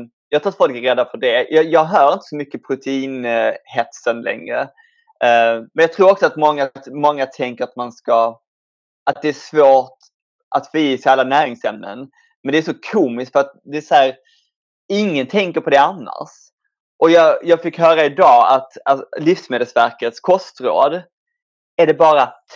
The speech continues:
två procent av svenskarna som följer. Och jag bara, och du kommer till mig och säger att jag ska vara orolig. Alltså,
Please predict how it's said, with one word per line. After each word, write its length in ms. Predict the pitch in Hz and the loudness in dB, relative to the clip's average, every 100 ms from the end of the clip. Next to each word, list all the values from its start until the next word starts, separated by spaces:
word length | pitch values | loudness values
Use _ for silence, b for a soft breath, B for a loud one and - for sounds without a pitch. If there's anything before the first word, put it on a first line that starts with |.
| _ | _
två 220 | 190 147 | 2 4
procent 440 | 135 151 - 139 131 | 2 -4 -6 -6 -4
av 40 | |
svenskarna 440 | 135 139 135 123 127 | -6 -6 -6 -10 -10
som 200 | 135 - | -10 -2
följer. 540 | 151 73 50 85 170 _ | 0 0 -6 -6 -8 _
Och 120 | - 160 | 2 2
jag 100 | 156 | 4
bara, 120 | 151 | 2
och 200 | 190 190 | 0 0
du 120 | 202 | -2
kommer 300 | - 226 175 | 2 0 0
till 300 | - 151 170 | -4 -6 0
mig 480 | 208 120 110 151 156 _ _ - | 0 0 -2 -6 -10 _ _ 0
och 140 | 165 | 0
säger 260 | - 165 151 | 4 4 4
att 120 | 135 | 4
jag 240 | 170 - | 4 4
ska 140 | - 156 | 2 0
vara 100 | 180 | 4
orolig. 640 | 190 139 110 82 76 165 _ _ _ _ _ _ _ - | 2 0 -4 -6 -10 -12 _ _ _ _ _ _ _ 0
Alltså, 280 | 165 - | 0 0